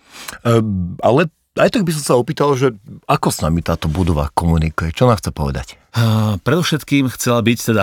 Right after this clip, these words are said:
Speaker 2: ako to bolo pôvodne koncipované, tým celopreskleným, e, obalom, ktorý ukazoval tú vnútornú konštrukciu,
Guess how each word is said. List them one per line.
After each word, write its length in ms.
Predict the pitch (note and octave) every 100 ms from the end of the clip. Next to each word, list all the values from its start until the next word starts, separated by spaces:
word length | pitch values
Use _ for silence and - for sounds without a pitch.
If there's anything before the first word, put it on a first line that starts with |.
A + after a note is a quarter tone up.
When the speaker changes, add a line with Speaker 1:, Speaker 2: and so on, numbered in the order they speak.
| A2
Speaker 2:
ako 160 | A#2
to 100 | G2
bolo 160 | G#2 G#2
pôvodne 340 | G2 G2+ G#2 G2
koncipované, 800 | G2+ G2+ G#2+ F#2+ G2 G2 G#2 G#2
tým 200 | - F#2+ F2+
celopreskleným, 680 | - F2+ F#2+ - G2 F#2+
e, 120 | F#2 F2+ F2+ F2 F2 F2 F2+ - -
obalom, 340 | F#2+ G2 G2
ktorý 240 | F#2+ G2 G2+
ukazoval 560 | A2+ A#2 G#2 F#2 F2
tú 80 | -
vnútornú 460 | F#2 F#2+ F#2 G2+ F#2
konštrukciu, 600 | F#2+ F2+ - - -